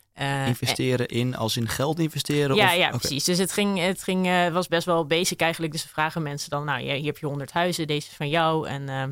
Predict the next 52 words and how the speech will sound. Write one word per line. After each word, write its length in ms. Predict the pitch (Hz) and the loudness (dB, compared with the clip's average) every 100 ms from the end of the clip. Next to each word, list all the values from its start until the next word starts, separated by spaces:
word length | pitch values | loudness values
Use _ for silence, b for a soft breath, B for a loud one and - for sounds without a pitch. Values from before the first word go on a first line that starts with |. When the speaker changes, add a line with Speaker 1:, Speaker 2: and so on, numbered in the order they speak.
| 135 _ _ _ _ - - | -8 _ _ _ _ -20 -6
Speaker 1:
nou 140 | 185 156 | 0 2
ja, 40 | |
je 160 | 139 113 | 0 0
kan, 260 | 151 156 | 0 2
eh, 120 | 143 143 - b b b - 147 135 | 0 -2 -6 b b b -4 -2 -2
eh, 80 | |
de 140 | 117 113 | -6 -8
kans 220 | - 151 156 | -2 -2 -2
is 80 | |
zo 140 | 151 147 | -2 -2
groot 260 | - 139 | 0 -4
dat 120 | 143 135 | -4 -10
het 160 | 139 | -6
overstroomt. 600 | 120 131 - 180 185 - | -6 -6 -2 0 0 -4
Eh, 340 | - 139 139 139 | -6 -4 -4 -4
je 140 | 147 | -6
kan 180 | - 131 | -6 -8
het 100 | 131 | -10
beschermen. 560 | - - 135 127 139 - B 208 B _ | -12 -4 -4 -4 -10 -14 B -20 B _
En 140 | - 147 | -10 -6
je 80 | |
kan 120 | 180 170 | 0 0
het 100 | 156 | 2
ook 80 | |
niet 180 | 156 165 | 0 0
doen. 240 | 156 147 143 | 0 -2 -2
En 200 | 143 147 | -2 0
dan 180 | 143 | -2
gooi-, 260 | - 151 151 - | -2 -2 -2 -2
ja, 200 | 139 123 | -2 -2
dan 140 | - _ | -6 _
gooit 140 | - 143 | -6 -6
de 60 | |
computer 360 | - - 165 151 | -6 -8 -6 -2
een 60 | 147 | 0
muntje 280 | 160 160 | 0 0
op 160 | 135 - | -4 -4
of, 160 | 135 - | -10 -6
eh, 220 | 139 - | -4 -4
of 100 | 143 | -8
het 80 | 143 | -10
dan 120 | 139 | -6
overstroomt 440 | 135 135 127 143 156 | -6 -6 -4 -4 -2
of 60 | |
niet. 260 | 185 214 208 | 0 0 0
En, 180 | 139 151 | -2 0
eh, 260 | 143 131 | 0 -2
mensen 280 | 107 156 160 | -2 -2 0
worden 160 | 147 151 | 0 0
ook 60 | 147 | -2
echt 120 | - | -2
uitbetaald, 680 | 151 160 160 - 139 143 | -2 -2 -2 0 0 0